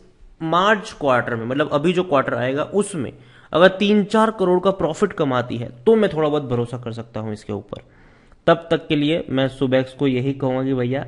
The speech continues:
अभी मौके नहीं है यहाँ पर। और आप खुद देखो जून से लेकर अब तक बड़ी खरीदारी आपने और हम ही ने करी है। फ़ोर्टी टू परसेंट की होल्डिंग थी,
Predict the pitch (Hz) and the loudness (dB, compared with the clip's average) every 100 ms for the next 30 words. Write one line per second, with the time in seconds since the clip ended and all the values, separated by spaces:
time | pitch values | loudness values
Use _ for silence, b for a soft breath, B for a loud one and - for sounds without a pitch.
0 | 127 123 123 127 120 120 120 127 120 120 | -6 -4 -2 0 0 -2 -4 -4 -2 -2
1 | 147 143 143 131 127 127 170 - b b | -2 0 0 -2 -4 -8 -10 -12 b b
2 | b 127 123 - 175 147 151 147 - 127 | b 0 0 -2 -2 0 -2 -2 -8 -6
3 | 123 139 151 147 143 139 147 123 - 160 | 0 0 0 0 0 0 0 -2 -4 -6
4 | - b b - 127 143 - 139 135 131 | -8 b b -2 4 4 4 2 2 2
5 | 135 156 123 120 120 135 139 110 110 127 | 2 2 2 0 0 -2 0 -2 -2 0
6 | 139 131 123 127 143 - b b b _ | -2 -2 -2 -4 -8 -12 b b b _
7 | - 151 151 151 208 185 208 208 185 151 | -2 6 6 6 2 2 2 4 4 2
8 | 160 156 160 139 131 131 147 139 165 185 | 2 0 0 0 2 2 0 -2 -6 -6